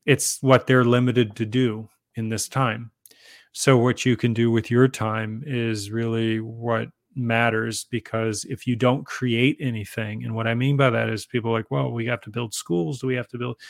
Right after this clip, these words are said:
No. Uh, every act of defiance is the one in your mind first. I'm, I, I know that sounds so simple and yet so, like, "Oh, please."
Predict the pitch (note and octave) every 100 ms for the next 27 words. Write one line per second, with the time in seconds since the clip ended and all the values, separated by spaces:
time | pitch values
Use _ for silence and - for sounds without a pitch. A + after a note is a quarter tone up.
0 | - - - _ B2+ C3+ B2 A2 A#2 _
1 | _ _ _ _ A#2+ A#2 A#2 A#2 C#3+ C3
2 | D#3 C#3+ B2+ C#3 A#2 A#2+ - C3 C3+ B2
3 | A2 - C3 G#2+ A2 A#2 A#2+ A#2+ A#2+ C3
4 | A#2+ A#2 A2+ A2 A2+ A#2 A2+ A2 _ _
5 | _ _ _ _ - - B2+ A2+ - -
6 | - _ _ _ _ _ _ - B2+ B2+
7 | - C3+ C#3 B2+ C3+ C3+ C#3+ - C#3 B2+
8 | B2 - - C3+ B2 - C3+ A#2+ C3 B2+
9 | B2+ A#2+ A#2 - - B2+ A2 _ _ _
10 | _ _ - A#2+ A2+ - - B2 G#2+ -
11 | - C3 B2+ A2+